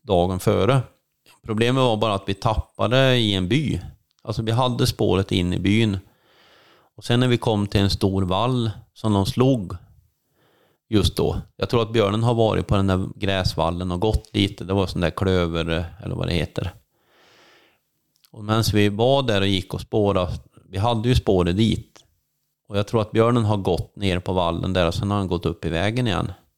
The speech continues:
Och jag vet inte varför vi tappade just där, och det är fortfarande, det är en sån där sak som stör mig än idag, att jag vet inte varför vi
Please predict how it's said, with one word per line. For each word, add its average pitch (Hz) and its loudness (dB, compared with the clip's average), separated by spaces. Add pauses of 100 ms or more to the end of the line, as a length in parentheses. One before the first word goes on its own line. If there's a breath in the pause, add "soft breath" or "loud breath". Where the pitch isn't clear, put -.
(320)
Och 104 -14 (480 soft breath)
jag 101 -2
vet 131 0
inte 156 0
varför 110 0
vi 147 0
tappade 110 -2
just 101 -2
där, 131 2
och 101 0
det 110 2
är 117 4
fortfarande, 120 -2
det - -8
är 123 2
en 120 2
sån 117 0
där 98 0
sak 92 0
som 92 -6
stör 92 0
mig 90 0
än 87 -2
idag, 101 0
att - -6 (680 soft breath)
jag 98 -6
vet 120 0
inte 110 0
varför 92 -2
vi 92 0